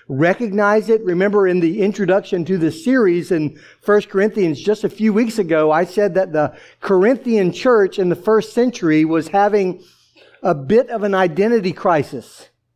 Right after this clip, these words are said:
They had forgotten who they were, and they had forgotten whose they were.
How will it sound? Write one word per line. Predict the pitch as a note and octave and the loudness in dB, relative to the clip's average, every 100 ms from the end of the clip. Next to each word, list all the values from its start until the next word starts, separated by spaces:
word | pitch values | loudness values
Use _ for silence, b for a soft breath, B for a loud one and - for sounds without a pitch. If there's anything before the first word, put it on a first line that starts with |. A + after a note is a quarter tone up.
| _ _ _ _ - | _ _ _ _ -2
They | G3 | 2
had | A3+ A3 | 2 0
forgotten | G3 G#3 C4 A3+ F#3+ | -2 2 0 0 -2
who | E3 A#3 B3 | 0 2 4
they | A#3+ | 2
were, | G#3+ A#3+ B3+ E3 | 2 2 2 0
and | D#3 F3 | 0 2
they | G3+ G#3 | 2 0
had | G#3 | -2
forgotten | G3 F#3 A3+ A3 F#3+ F3+ F3+ b b b b | -2 2 0 0 -2 -2 -4 b b b b
whose | A3+ C#4+ C4+ F3 D4 | 2 4 2 0 -6
they | F3+ E3+ D3 | -2 0 0
were. | C3+ C3+ A#2 G#2+ - | 0 0 -2 -8 -16